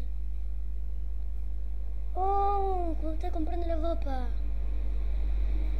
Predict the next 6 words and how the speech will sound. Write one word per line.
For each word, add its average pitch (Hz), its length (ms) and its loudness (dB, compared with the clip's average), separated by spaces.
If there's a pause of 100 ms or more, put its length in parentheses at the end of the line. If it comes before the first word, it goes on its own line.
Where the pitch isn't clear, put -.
(1500)
Ahora 330 120 0
cuando 277 200 2
te-, 285 320 0
cuando 262 160 0
entrevistaba 254 720 0
era. - 160 0